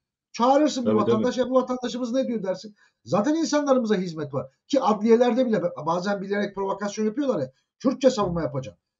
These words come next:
Speaker 1: Niye? İşte farklı bir şey. Ondan sonra ya orada bir çeviriyorlar zaten. Ya artı geçenlerde biliyorsun me-, mecliste Kürtçe konuştu. Bakın bilinmeyen
Speaker 2: Evet,
Speaker 1: dil
Speaker 2: evet.
Speaker 1: diye yazdı. Lan İngilizcesi de öyle yazıyor.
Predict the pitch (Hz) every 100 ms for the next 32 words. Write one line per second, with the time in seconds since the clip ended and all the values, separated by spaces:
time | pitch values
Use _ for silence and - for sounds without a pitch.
0 | - 190 254 269 262 _ - - - 180
1 | - 240 214 - 175 135 _ _ _ _
2 | _ 127 147 151 156 135 160 131 117 196
3 | 233 165 170 277 220 143 - 139 143 170
4 | 311 320 254 156 113 - _ _ _ _
5 | _ _ 180 - 147 175 254 165 - 190
6 | 214 208 180 220 214 156 135 165 135 143
7 | 156 165 143 202 226 214 208 190 196 175
8 | 233 240 233 - _ 185 - 214 143 _
9 | _ 139 208 269 254 233 240 196 220 214
10 | 170 147 131 - 135 214 165 185 185 226
11 | 294 254 285 254 302 269 202 190 180 165
12 | 143 185 262